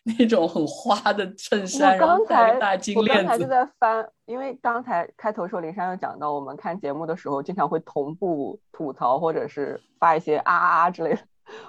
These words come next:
Speaker 2: 我刚才就在翻我们当时聊天的内容，我突然我发现我，我莫名其妙说了一句，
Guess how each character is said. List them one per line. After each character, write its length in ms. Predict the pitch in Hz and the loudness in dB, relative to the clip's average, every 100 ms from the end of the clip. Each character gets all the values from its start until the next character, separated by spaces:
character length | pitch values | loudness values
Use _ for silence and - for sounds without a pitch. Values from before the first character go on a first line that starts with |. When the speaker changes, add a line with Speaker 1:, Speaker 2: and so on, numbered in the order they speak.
| - | -4
Speaker 2:
我 100 | 202 | 2
刚 160 | 240 | 4
才 100 | 214 | 4
就 120 | 190 | 2
在 120 | 208 190 | 2 2
翻 260 | - 175 | 2 2
我 100 | 175 | 0
们 160 | 131 143 | -4 -6
当 200 | 160 180 | -4 -6
时 540 | - 127 123 135 143 - | -10 -12 -8 -6 -8 -6
聊 220 | 156 135 | -2 0
天 160 | 147 175 | 0 -2
的 60 | 175 | -2
内 200 | 185 160 | -4 -6
容， 160 | 101 | -6
我 80 | 139 | -8
突 140 | - | -2
然 180 | 196 180 - - | 0 0 -2 -10
我 100 | 165 | -4
发 160 | 185 | -4
现 180 | 208 208 | 0 -2
我， 100 | 226 - _ _ _ - - - - | -2 -8 _ _ _ -20 -20 -20 -10
我 120 | 175 | -4
莫 160 | 202 208 | 0 0
名 160 | 170 | -2
其 160 | - 165 | -8 -6
妙 180 | 180 175 | -2 -2
说 200 | - 202 | -2 -2
了 140 | 190 | -2
一 60 | 151 | -4
句， 280 | - - | -6 -8